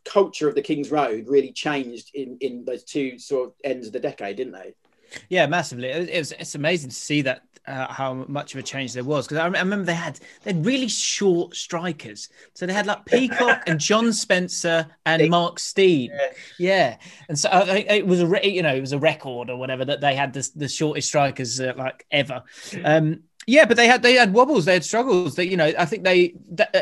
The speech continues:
Speaker 2: if I'm right, ninety-three, ninety-four, I think they were right down the bottom, really struggling. And maybe, I think it might have been Mark Steen who kept them up, or maybe I'm getting confused with Sheffield United. I don't know, might be wrong there.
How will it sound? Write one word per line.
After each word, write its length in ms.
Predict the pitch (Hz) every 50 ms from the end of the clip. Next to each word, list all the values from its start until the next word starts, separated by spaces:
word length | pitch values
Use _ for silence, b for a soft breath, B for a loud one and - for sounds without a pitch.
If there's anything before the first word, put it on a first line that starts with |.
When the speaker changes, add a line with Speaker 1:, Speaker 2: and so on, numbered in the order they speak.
| - - -
Speaker 2:
if 200 | 247 240 196 185
I'm 220 | 196 185 185 190
right, 340 | 196 208 208 220 220 196 202
ninety-three, 480 | 196 208 202 185 185 - - 214 214
ninety-four, 440 | 208 214 - 165 - - 208 226 262
I 20 | 269
think 160 | - 254 165
they 80 | 147
were 80 | 143 143
right 220 | 170 196 190 202
down 160 | 196 190 185 180
the 60 | 160
bottom, 240 | 151 202 190 196 185
really 180 | 180 180 170 165
struggling. 460 | - - 185 175 175 190 196 208 202
And 80 | 185
maybe, 320 | 170 180 185 180 196 180 175
I 40 | 165
think 140 | 208 196
it 40 | 185
might 160 | 185 196 -
have 60 | - 165
been 140 | 170 170
Mark 300 | 165 170 180 170 - -
Steen 260 | - - 180 175 175 165
who 100 | 165 151
kept 180 | 147 180 - -
them 140 | 160 160 180
up, 180 | 196 175 - -
or 200 | 156 160 160 160
maybe 180 | 170 165 151
I'm 120 | 160 151 147
getting 180 | 175 160 156
confused 340 | 143 143 139 - 151 143 135
with 180 | 143 139 135 - _
Sheffield 400 | - 151 - - 160 - 143 131
United. 220 | 139 147 143 135
I 120 | 151 143 143
don't 40 | 135
know, 240 | 147 156 160 151
might 180 | 139 139 135 -
be 80 | - 131
wrong 240 | 139 151 151 143
there. 240 | 135 131 131 143 147